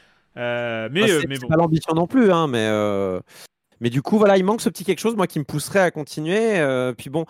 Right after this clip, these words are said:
Speaker 2: il y a, il y a quand même eu des moments sur le premier, euh, enfin, sur la, la partie que j'ai faite et que j'ai terminée,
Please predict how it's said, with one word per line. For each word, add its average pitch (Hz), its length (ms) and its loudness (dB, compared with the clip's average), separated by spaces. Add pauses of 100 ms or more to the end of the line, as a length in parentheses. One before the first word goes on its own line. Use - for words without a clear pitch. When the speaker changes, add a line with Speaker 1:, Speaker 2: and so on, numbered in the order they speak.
(560)
Speaker 2:
il 143 80 -12
y 170 60 2
a, 170 80 2
il 160 60 -10
y 160 40 4
a 160 40 0
quand 185 140 0
même 190 180 2
eu 208 80 2
des 185 100 4
moments 175 260 2
sur - 160 -4
le 151 100 0
premier, 156 520 -2
euh, 127 580 2
enfin, 117 140 -10
sur 120 180 -4
la, 113 120 2
la 107 100 0
partie - 260 -6
que 120 40 -12
j'ai 123 100 -2
faite 139 200 -2
et 127 40 -4
que 107 60 -8
j'ai 113 80 -4
terminée, 135 640 0